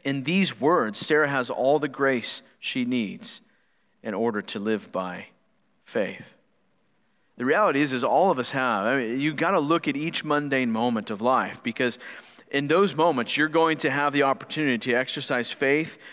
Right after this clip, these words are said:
in what man is saying or has said or you're saying concerning that situation.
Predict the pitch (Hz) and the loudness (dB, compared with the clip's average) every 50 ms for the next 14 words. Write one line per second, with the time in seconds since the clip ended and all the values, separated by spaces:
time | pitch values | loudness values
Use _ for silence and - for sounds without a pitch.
0 | - - - - 131 120 117 120 117 87 92 117 123 127 131 143 151 156 151 143 | -20 -8 -2 -2 0 2 2 2 2 2 0 0 2 2 2 2 0 0 0 -2
1 | - - - - 139 139 147 151 156 160 156 127 117 110 107 123 135 143 156 151 | -2 -2 -2 0 0 2 2 2 2 0 2 0 0 0 0 0 0 0 0 -2
2 | - - - - 151 143 147 151 156 147 131 117 110 110 113 120 135 151 165 156 | -4 -6 -2 0 2 4 4 4 4 2 2 0 0 0 0 2 2 2 2 2
3 | - - - 165 156 160 160 160 160 151 - - 139 - - 156 147 147 151 139 | 0 0 0 2 2 2 2 2 0 -2 -6 -8 -8 -2 0 0 2 2 0 -2
4 | - - 156 135 - 147 135 131 139 135 - - - | -2 -4 -6 -4 -2 0 0 0 0 -2 -4 -10 -14